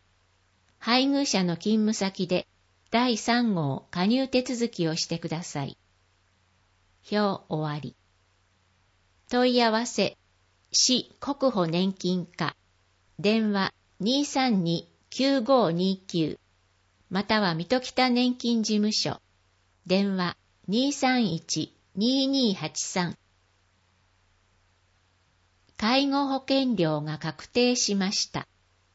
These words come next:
六十五歳以上の方、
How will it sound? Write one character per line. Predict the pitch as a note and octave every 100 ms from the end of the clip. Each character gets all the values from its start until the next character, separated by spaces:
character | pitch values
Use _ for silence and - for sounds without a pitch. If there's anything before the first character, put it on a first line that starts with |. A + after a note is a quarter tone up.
| _ _ _ _ _ _ _ _ _ _
六 | G3 G3 C4+
十 | B3+ C4 C4+
五 | A#3 B3
歳 | B3 A#3+ A#3+
以 | A3+ B3
上 | G#3 A3 F3
の | D#3+ E3
方、 | D3+ D3+ C#3